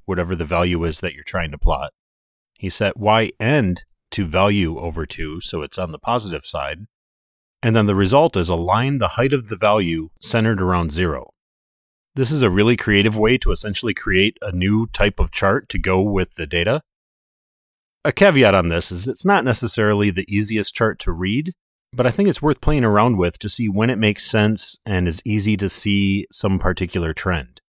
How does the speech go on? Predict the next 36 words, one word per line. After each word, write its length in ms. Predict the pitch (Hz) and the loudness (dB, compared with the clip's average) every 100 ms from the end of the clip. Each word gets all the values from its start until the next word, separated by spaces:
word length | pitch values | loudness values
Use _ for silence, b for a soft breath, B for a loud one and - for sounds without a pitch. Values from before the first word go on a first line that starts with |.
| _ _ _ _ _ _ | _ _ _ _ _ _
Next 240 | - 147 - | -2 -2 2
up, 160 | 123 - | 2 4
we 80 | 104 | 2
have 100 | 90 | 2
a 80 | |
set 440 | 85 - 123 156 - | 2 2 4 2 2
of 220 | 110 87 - _ _ | 0 0 -2 _ _
beautiful 480 | - 127 139 - 113 | 0 2 2 2 2
viz 300 | 95 95 82 | 4 2 2
from 240 | - 80 | -2 -2
Cedric 400 | 82 113 107 107 | 0 0 0 -2
Shearer. 480 | - - 92 76 64 _ _ _ _ | 0 0 0 -2 -6 _ _ _ _
Cedric 400 | - 147 156 - | -2 2 2 4
used 200 | 101 - | 2 2
Cowplot 580 | - 160 165 - 80 80 - | 2 2 6 6 4 0 -8
to 100 | 113 | -6
create 440 | - 113 107 104 | 0 4 4 2
an 160 | - 95 | -2 -2
entire 360 | 87 - 170 147 | 2 4 4 4
data 260 | 113 123 | 4 2
viz 200 | 117 104 | 2 0
poster 500 | - 110 120 - 80 | 2 2 2 -2 -4
about 300 | 78 82 - | 0 0 -2
different 300 | - - 139 | -2 0 0
eras 420 | 104 101 101 78 - | 2 2 4 0 -4
of 120 | 78 | 2
hip-hop 400 | - - 95 - | 4 6 2 -2
music. 500 | 90 87 69 - - _ _ _ _ _ _ _ _ _ | -4 -2 -6 -14 -20 _ _ _ _ _ _ _ _ _
He 140 | 151 | 2
explored 640 | 127 - 143 135 131 98 98 | 2 2 4 6 6 2 0
many 300 | 104 127 143 | 4 4 4
different 320 | 123 160 98 | 4 0 0
facets 480 | - 95 - 127 - | 0 2 2 0 -2
of 100 | 95 | -6
the 60 | |
data, 400 | 80 87 95 135 | -4 0 2 0